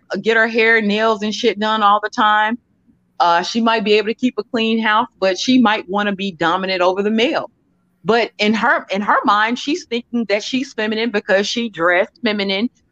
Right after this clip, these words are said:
She may not curse a whole lot. You know, it's certain aspects of femininity that, um, women have, but they think that that's the whole package. And being that men will still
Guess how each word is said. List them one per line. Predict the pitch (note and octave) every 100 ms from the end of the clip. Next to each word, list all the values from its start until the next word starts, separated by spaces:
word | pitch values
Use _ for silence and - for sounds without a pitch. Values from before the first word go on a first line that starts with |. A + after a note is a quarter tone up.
| _
She | - - C4
may | A#3+ A3+
not | A3+ A3 G#3+ -
curse | A3+ G#3 A3
a | G#3
whole | G3+ G3 G3+ G3
lot. | F3+ G3+ - _ _ _ _ _ _ - _ - _
You | C#4+ G4
know, | F#4 E4
it's | F4
certain | F4+ F4+ C#4+
aspects | - C#4 D#4+ - B3+ B3+
of | A3+
femininity | C4 B3+ A3+ A#3+ A3+ F#3+ F#3+
that, | F#3+ F#3 D#3+ - -
um, | F#3 F#3+ F3+
women | F#3+ A3+ G3+
have, | G#3 A#3 A3+ F#3
but | F#3+
they | G3 G3+ -
think | A#3 -
that | G3 F3+ - _ D3
that's | F#3 - -
the | F3
whole | F3 F3+ D#3 -
package. | A#3 C#4 F3+ D3+ - - _ _ _ -
And | G3+ G3+
being | B3 C#4+ C4
that | A3+ F3
men | F#3 A3 A#3+
will | F#3+ F#3
still | - G#3+ E3